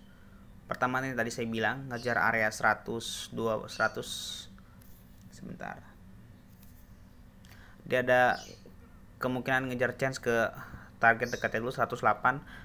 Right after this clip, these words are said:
Kalau seratus delapan-nya break, dia bakal ngejar seratus empat belas, seratus tiga belas. Dan kalau dua resist itu berhasil ditembusin sama dia, dia ada kemungkinan ngejar ke resist kuatnya lagi di resist monthly-nya dia tuh. Nah, resist monthly-nya ini ada di sini nih,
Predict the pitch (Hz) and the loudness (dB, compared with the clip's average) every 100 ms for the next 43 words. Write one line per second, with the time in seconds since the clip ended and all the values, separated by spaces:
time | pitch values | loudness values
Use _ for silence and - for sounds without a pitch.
0 | - - 131 135 139 127 139 127 123 123 | -4 6 6 8 4 6 4 6 6 2
1 | 123 120 120 127 - 135 135 123 120 117 | 2 -2 0 -2 2 2 6 4 2 0
2 | 113 113 104 117 117 - - - - - | 4 6 6 0 -6 -8 -10 -14 -18 -2
3 | - 120 117 117 117 - - 117 107 120 | 2 4 4 4 0 0 -2 0 2 2
4 | 139 135 123 127 180 220 175 147 - - | 2 2 2 6 6 6 2 -2 -12 -18
5 | - - - - 131 135 135 135 - 143 | -18 -18 -20 -12 2 8 8 6 0 -2
6 | 131 135 123 127 123 123 120 123 135 127 | -2 2 2 2 -2 -2 -2 0 -2 0
7 | 127 123 147 110 113 135 - - - - | 0 0 2 2 2 -4 -12 -14 -14 -12
8 | - 139 143 131 123 139 143 120 127 131 | -2 0 0 -4 -2 -2 -2 -4 0 -2
9 | - 131 120 120 135 - - - - 131 | 0 0 0 -2 -8 -8 -10 -8 2 2
10 | - 120 113 110 113 131 120 123 123 - | 2 -2 -2 -2 -2 -4 -4 -4 -6 -12
11 | - - - - - - - - 127 135 | -18 -20 -20 -20 -20 -20 -6 -2 -2 -2
12 | - 123 120 120 120 117 120 120 123 110 | -4 -2 0 0 0 0 -2 0 2 2
13 | 120 120 127 127 127 135 147 147 113 110 | 2 -2 -2 -2 0 -2 0 0 -2 -2
14 | 117 113 110 | -6 -6 -8